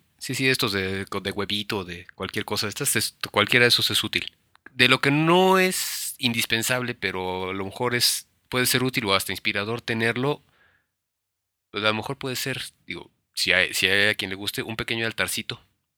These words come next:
o algún lugar en donde tengas un espacio de inspiración,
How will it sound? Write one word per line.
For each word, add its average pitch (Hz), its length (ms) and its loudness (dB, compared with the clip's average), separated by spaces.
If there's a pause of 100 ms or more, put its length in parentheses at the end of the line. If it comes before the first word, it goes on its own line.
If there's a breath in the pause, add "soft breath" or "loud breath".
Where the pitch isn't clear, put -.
(300)
o 90 140 -6
algún 95 260 -4
lugar 98 280 -4
en 95 100 -6
donde 90 220 -12
tengas 98 340 -6
un 107 80 -2
espacio 107 360 0
de 95 80 -4
inspiración, 98 720 -4